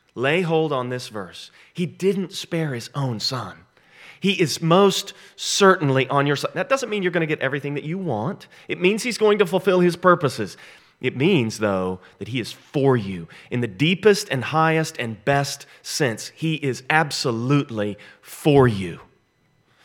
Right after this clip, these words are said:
But maybe you're here this morning and you're not trusting, or maybe you're wondering if your trust is sufficient. Let me invite you to look at Romans ten thirteen. This text says,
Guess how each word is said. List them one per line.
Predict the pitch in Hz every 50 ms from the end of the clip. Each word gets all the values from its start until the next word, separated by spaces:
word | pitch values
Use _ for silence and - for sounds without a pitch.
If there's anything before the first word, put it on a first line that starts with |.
| _ _ - - _ -
But | 165 -
maybe | 170 202 233 269
you're | 269 233
here | 165 175 185
this | 170 156 143 -
morning | 160 147 147 143 139 139 131 127 131
and | 139 131 127 123 117 - - _ _ _ _ _ _ _ _
you're | - 123 131
not | 135 139 165 185 185 165 143 - - - -
trusting, | - - 135 110 98 - - - 110 101 101 113 143 185 180 - - _ _ _ _ _ - _ -
or | - 185 190 190 185
maybe | 170 170 196 208 214 240 247 254 233 226 240
you're | 226 196 190 202 202 190 185
wondering | 175 170 202 208 214 226 220 202 180 156 135 135 127 123 131 139 156 151 -
if | 170 160 127
your | 135 165 196 202 190
trust | 196 - - 190 180 170 - -
is | - 180 165 147 -
sufficient. | - - 139 - - 214 196 - - 123 95 - - - _ _ _ _ _ _ _ _ _ _ _ _ _ _ _ _ _ _ _ _ _ _ _ _ _ _ _
Let | - 143
me | 139 147 143
invite | 131 127 135 131 120
you | 123
to | 117 123
look | 123 123 131
at | -
Romans | 120 123 117 113 107 -
ten | - 135 127 120 117
thirteen. | 113 - 123 117 - - - 110 95 87 82 _ _ _ _ - _ _ _ _ _ _ _ _ _ _ _ _ _ _ _ -
This | 120 131 147 143 -
text | - 143 127 117 - - -
says, | - 113 95 90 82 - - - -